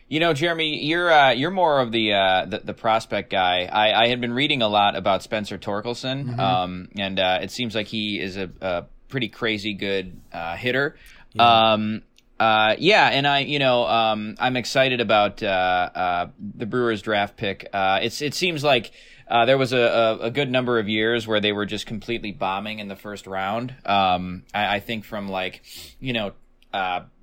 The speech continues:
Speaker 1: there, there was, like, a twenty eleven draft maybe where they picked two pitchers in the first round and, like, neither one of them panned out.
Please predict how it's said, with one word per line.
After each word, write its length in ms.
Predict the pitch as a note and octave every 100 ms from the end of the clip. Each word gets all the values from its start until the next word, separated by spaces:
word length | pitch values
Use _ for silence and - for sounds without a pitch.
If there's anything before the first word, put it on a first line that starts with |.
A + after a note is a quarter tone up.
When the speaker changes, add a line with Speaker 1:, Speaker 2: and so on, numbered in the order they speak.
| -
Speaker 1:
there, 160 | A2 B2+
there 120 | C#3
was, 120 | C3
like, 100 | B2
a 60 | G#2+
twenty 280 | - B2+ A2+
eleven 340 | G#2 A#2 B2
draft 320 | B2 A#2+ A#2
maybe 300 | A#2+ A#2+ A#2+
where 140 | A2+ G#2
they 240 | F#2+ G2 -
picked 240 | C3 -
two 120 | C3
pitchers 420 | G#2 A#2 - G#2+ G2+
in 80 |
the 60 | F#2+
first 320 | - G2 F#2+
round 380 | G2 F#2 F#2 F#2
and, 140 | F#2
like, 160 | F#2 F2+
neither 300 | F#2 F#2 F#2
one 140 | F#2+
of 80 | F#2+
them 140 | F2 F2
panned 320 | G2 F2+ F2+
out. 260 | F2+ F#2